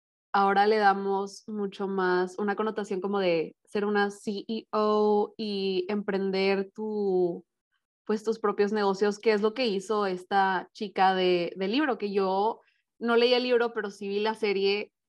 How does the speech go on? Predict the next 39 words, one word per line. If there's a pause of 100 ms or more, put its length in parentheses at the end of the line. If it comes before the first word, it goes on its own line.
(140)
y
después
me
enteré
de
que
esta
chava
tiene
una
reputación
de
ser
súper, (500)
este, (720)
pues, (180)
de
ser
una
persona
muy
grosera, (180)
pero
sí
creo
que
hay
algo
de
misoginia
en
decirle
a
una
mujer,
eh,
como
bossy, (380)
este,